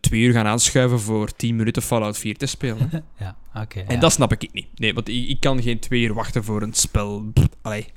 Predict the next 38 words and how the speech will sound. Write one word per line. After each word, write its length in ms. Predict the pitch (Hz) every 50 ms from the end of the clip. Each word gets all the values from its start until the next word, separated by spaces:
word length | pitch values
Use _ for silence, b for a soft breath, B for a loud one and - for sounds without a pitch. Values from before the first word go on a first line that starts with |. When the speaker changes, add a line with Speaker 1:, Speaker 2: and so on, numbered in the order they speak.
| - 139 117
Speaker 2:
Nee, 200 | 117 120 123 117
ja. 120 | 110 110 113
Speaker 1:
Blijft 180 | 117 113 107
nog 80 | 104 110
altijd 180 | 113 - 107
een 60 | 104 -
persoonlijke 480 | 110 - - - 101 101 104 104 -
ervaring, 420 | - 101 98 - 98 95 98 104 101
hè. 60 | 104 - _ _ -
Dus 340 | 113 110 110 104 - - -
dat 280 | - 113 107 131 120 113
is 140 | 117 - -
niet 260 | 120 110 110 110 107
mijn 200 | 107 101 101 101
ding. 160 | 98 165 -
Maar 340 | 117 120 127 143 165 160 -
ik, 160 | 127 123 -
ik, 140 | 117 117 -
ik, 240 | 120 113 - - -
eh, 220 | 113 - - 101 -
het 160 | 123 - -
volgen, 460 | - - 127 135 151 139 143 143 131
ik, 140 | 117 113 110
vooral 260 | - 117 113 120 131
omdat 320 | 131 123 123 117 113 101 -
ik 120 | - 120 110
ben 140 | 113 110
heel 400 | 107 - - 107 117 131 147 156
benieuwd 240 | 135 135 127 131 135
wat 100 | 123 123
dat 120 | - 117 113
Microsoft 500 | 113 117 127 - 135 120 - 135 - -
nu 80 | 131 120
doet, 160 | 120 123 -
want 140 | 120 117 -
Microsoft 400 | - 156 - 196 - - 110 -
heeft 200 | 117 - - -
zoveel 600 | - - 151 160 175 180 151 143 127 120 143